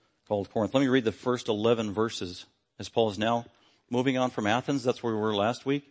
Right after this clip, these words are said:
the great intellectual capital of the world two thousand years ago, where Paul just was de-, uh, devastated, uh, and just in shock at the proliferation of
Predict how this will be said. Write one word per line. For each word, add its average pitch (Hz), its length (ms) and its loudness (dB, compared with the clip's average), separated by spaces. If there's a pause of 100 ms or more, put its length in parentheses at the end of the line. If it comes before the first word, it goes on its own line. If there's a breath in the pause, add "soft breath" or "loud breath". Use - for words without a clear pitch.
(760)
the 101 120 -8
great 110 300 0 (100)
intellectual 107 760 -2 (580)
capital 110 360 0
of 90 80 -6
the 98 40 -6
world 107 280 2
two 113 100 -6
thousand 101 360 -2
years 107 220 -4
ago, 110 280 0 (1700)
where 95 100 -14
Paul 107 380 6 (500 loud breath)
just - 240 -8
was 98 240 -4 (1300)
de-, - 480 -6 (140)
uh, 104 180 0
devastated, 110 800 2 (600)
uh, 101 360 -2
and 101 180 -4
just 110 240 -4
in 101 160 -10
shock 110 580 4 (1600)
at 101 100 -6
the - 60 -14
proliferation 107 880 0
of 98 240 -4